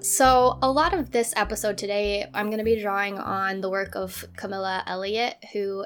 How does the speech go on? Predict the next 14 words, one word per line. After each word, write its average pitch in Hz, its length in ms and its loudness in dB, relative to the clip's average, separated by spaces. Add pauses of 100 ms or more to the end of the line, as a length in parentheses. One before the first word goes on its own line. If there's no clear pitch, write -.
is 196 540 -6 (120)
one 214 260 -4
of 233 100 -6
the 220 80 -2
foremost 196 800 -4
Victorian 240 480 4
studies 196 340 -4
adaptation 190 580 -4
scholars 185 440 -4
and 208 120 2
just 202 240 0
adaptation 196 640 0
studies 190 460 -6
scholars 180 680 0